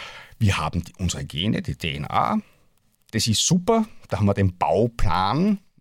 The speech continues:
aber man muss den Bauplan in quasi Hardware übersetzen.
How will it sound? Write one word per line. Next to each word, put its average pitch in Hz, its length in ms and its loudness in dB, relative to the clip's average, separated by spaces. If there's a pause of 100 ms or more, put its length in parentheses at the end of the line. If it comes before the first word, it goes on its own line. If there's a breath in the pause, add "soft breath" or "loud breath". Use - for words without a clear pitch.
(120)
aber 123 580 2 (300)
man 104 180 2
muss 131 320 2
den 110 220 -2
Bauplan 104 800 2 (120)
in 113 560 2 (320)
quasi 101 760 0 (600 soft breath)
Hardware 87 560 -2 (260 loud breath)
übersetzen. - 640 -4